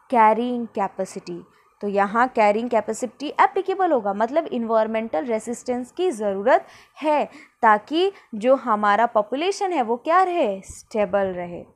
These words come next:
समझ में आई बात? तो इसमें आपको तीन फेजेस मिलेंगे। कौन कौन सा? First one is lag phase, ये दोनों में होगा। लैग फेज मतलब वैसा फेज जिसमें कोई भी स्पीशीज मेटाबॉलिकली एक्टिव रहता है but डिवाइड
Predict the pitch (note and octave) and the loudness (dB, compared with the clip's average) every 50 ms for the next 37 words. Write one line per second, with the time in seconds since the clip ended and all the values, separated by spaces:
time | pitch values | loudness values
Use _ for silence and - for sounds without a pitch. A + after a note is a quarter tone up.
0 | _ _ _ - F#3+ F#3 F#3+ F#3+ G#3+ A#3+ C#4 E4+ F4 F4+ D4+ A3 F#3+ - - - | _ _ _ -12 -12 -10 -8 -4 -2 -2 0 4 6 6 6 6 4 0 -14 -20
1 | - - - _ _ _ - F4+ F#4+ G#4 A#4 A#4+ - - - _ _ - C#4+ D4+ | -20 -20 -20 _ _ _ 2 4 6 6 6 4 0 -6 -20 _ _ -4 -2 -2
2 | - - D#4+ F4+ F#4+ E4 C4+ B3+ B3 - - D#4 F4 F4 _ _ _ - E4 E4 | -2 -2 -2 2 4 6 6 4 4 2 -2 -2 -2 -2 _ _ _ -2 -2 0
3 | D#4 C#4 - - A#3 F3+ F#3+ F#3+ F#3 F#3 F#3 F3 F3 F3 F3 F3+ F3+ - - C4 | -2 -4 -4 -4 -4 -4 -4 -8 -8 -10 -12 -10 -10 -10 -10 -10 -6 0 2 2
4 | C#4+ D#4 D#4+ - F#4 F#4 F#4 - E4 D#4+ F4 - _ _ _ - A#3 A3 A#3 A3+ | 2 2 2 2 2 2 2 0 -4 -4 -4 -6 _ _ _ 2 2 2 2 2
5 | - A#3+ B3+ C4 C4 C4+ D4 E4+ F4+ - - _ _ _ _ _ _ - G#3+ G#3+ | 0 -2 0 0 0 0 -2 -6 -8 -10 -14 _ _ _ _ _ _ -10 -6 -2
6 | G3+ G3 G3 G#3 A3 - - F4 G#4+ A4+ - _ _ _ _ _ - - G#3 G#3+ | 0 2 0 0 -2 -4 -8 -8 -8 -8 -10 _ _ _ _ _ -10 -6 -6 -6
7 | - - - G#3 G#3+ G#3 G#3 A3+ B3+ C4+ D4 D4+ D4 D#4 D#4 F4+ A4 G4+ B3+ G#3 | -6 -6 -6 -4 -2 -2 0 -2 -2 0 0 0 0 0 2 0 0 0 0 2
8 | G3 G3+ A#3 C4 - - D4+ D4+ D#4 D4+ D#4 D#4+ D#4 F4 G4+ F4 A3 G#3+ A3 B3 | 4 4 4 2 0 -2 -4 -2 -2 -2 -4 -6 -4 -2 -4 -2 0 2 2 2
9 | - E4+ E4 E4+ - E4 D#4 D#4+ C4+ A#3 - A#3 B3 - C#4+ D4 F4 G#4 A#4+ - | 2 0 -2 -2 -2 -4 -6 -6 -8 -8 -10 -10 -10 -8 -4 -2 -2 -2 -2 -4
10 | - - _ _ _ _ - C#4+ D4 E4 C#4 D#4+ F4 F4 E4+ - - - C4+ B3 | -10 -20 _ _ _ _ 0 0 2 2 0 0 0 0 -2 -4 -6 -8 -8 -8
11 | - - C4 B3+ C4+ C#4 B3+ - - - - - - _ - A#3 B3+ C4+ C4 F4 | -6 -6 -6 -6 -6 -6 -8 -10 -18 -20 -20 -20 -20 _ -2 2 2 4 6 6
12 | F4 D#4+ E4+ D#4+ D#4+ D#4+ D#4+ D#4 D4+ - - - _ _ _ _ _ _ _ - | 6 6 4 2 2 2 0 0 0 -2 -6 -10 _ _ _ _ _ _ _ 2
13 | A#3+ A#3 A3+ - - - G4+ F4+ F#4+ E4+ B3+ B3 - A#3+ A3+ A3 A3 G#3 G#3 C#4+ | 4 4 4 4 2 0 2 4 6 4 4 4 2 2 2 0 0 4 6 8
14 | D4 B3+ G#3 - _ _ _ _ _ _ _ _ _ _ - A3+ G#3+ G3+ C4 G3+ | 8 8 6 2 _ _ _ _ _ _ _ _ _ _ -16 -8 -2 -2 2 4
15 | G#3 A3 A3+ D4 G4 A#4 | 6 6 6 6 4 2